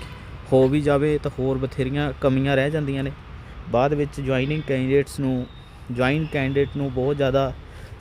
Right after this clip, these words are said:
ਤਸ਼ੱਦਦ ਝੱਲਣੀ ਪੈਂਦੀ ਹੈ। ਤਾਂ ਇਹੀ ਬਸ ਚੱਲਿਆ, ਚੱਲਦਾ ਆ ਰਿਹਾ। ਤੇ ਪੰਜਾਬ ਦੇ ਲੋਕ ਜਾਗ ਜਾਣ ਕਿ ਬਈ ਜੇ ਤਾਂ ਫ੍ਰੀ ਬਿਜਲੀ ਪਾਣੀ ਕਿਰਾਏ ਤੋਂ ਹੀ ਗੁਜ਼ਾਰਾ ਕਰਨਾ ਤਾਂ ਕਰਦੇ ਰਹੋ,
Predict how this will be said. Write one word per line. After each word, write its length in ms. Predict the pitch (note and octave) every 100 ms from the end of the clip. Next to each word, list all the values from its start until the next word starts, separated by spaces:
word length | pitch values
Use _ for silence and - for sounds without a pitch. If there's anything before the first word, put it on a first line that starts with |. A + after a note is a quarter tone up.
| - -
ਤਸ਼ੱਦਦ 580 | B2+ B2 B2 C3+ C3 A#2 - - -
ਝੱਲਣੀ 280 | D#3 B2 C#3+
ਪੈਂਦੀ 300 | C#3 C3 C#3
ਹੈ। 40 | C#3
ਤਾਂ 80 | -
ਇਹੀ 300 | D3 F3 F3+
ਬਸ 240 | D#3 D3
ਚੱਲਿਆ, 400 | - C3 C3+ D3
ਚੱਲਦਾ 840 | C#3 - - C3+ B2+ B2+ C#3 C#3+ -
ਆ 140 | A#2 A2
ਰਿਹਾ। 180 | A#2+ - - - - - - - -
ਤੇ 320 | B2+ B2 A#2+ - - - -
ਪੰਜਾਬ 360 | C#3+ C3 C3
ਦੇ 80 | C3+
ਲੋਕ 220 | C3+ C3+
ਜਾਗ 240 | B2+ A#2 A#2
ਜਾਣ 220 | C3 C#3 - - - - -
ਕਿ 60 | C3
ਬਈ 160 | C3
ਜੇ 140 | C3 B2+
ਤਾਂ 120 | C#3
ਫ੍ਰੀ 320 | - B2+ C#3+
ਬਿਜਲੀ 320 | C3 B2 C3+
ਪਾਣੀ 280 | B2+ B2+ B2+
ਕਿਰਾਏ 320 | C3 B2 A#2+
ਤੋਂ 140 | B2+ C3+
ਹੀ 160 | C3+ - -
ਗੁਜ਼ਾਰਾ 360 | A#2 A#2 A#2 C3
ਕਰਨਾ 300 | B2+ A#2+ B2+
ਤਾਂ 120 | A#2+
ਕਰਦੇ 320 | A#2+ A2+ B2
ਰਹੋ, 160 | C3